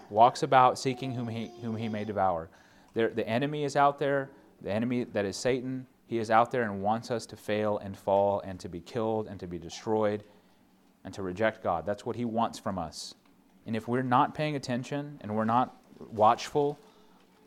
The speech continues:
we're gonna fall right into that trap and be consumed by that lion. So first thing is pay attention. Let's, let's shake, shake this off of ourselves and let's awake to righteousness. Let's open our eyes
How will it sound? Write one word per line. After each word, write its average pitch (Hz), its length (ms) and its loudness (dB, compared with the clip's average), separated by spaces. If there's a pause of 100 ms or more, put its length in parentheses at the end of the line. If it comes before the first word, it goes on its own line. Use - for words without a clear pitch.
(300)
we're 113 200 0
gonna 135 180 -2
fall 123 240 2
right 117 240 6
into 120 220 -6
that 98 180 0
trap 104 460 0 (420)
and 104 100 -6
be 101 120 -4
consumed 107 420 -6
by 95 120 2
that 92 180 -2
lion. 85 340 -6 (640)
So 104 240 0
first 123 260 4
thing 120 200 0
is 104 80 -4
pay 127 260 0
attention. 113 460 -6 (500)
Let's, - 320 -8 (380)
let's 107 100 -8
shake, - 360 0 (580)
shake 123 260 -4
this 120 240 -4
off 117 240 2
of 110 100 -4
ourselves 107 520 2
and 98 120 -6
let's 95 220 -8
awake 110 360 0
to 113 100 -6
righteousness. 107 680 -4
Let's 107 140 -6
open 117 240 -2
our 107 120 0
eyes 101 360 -4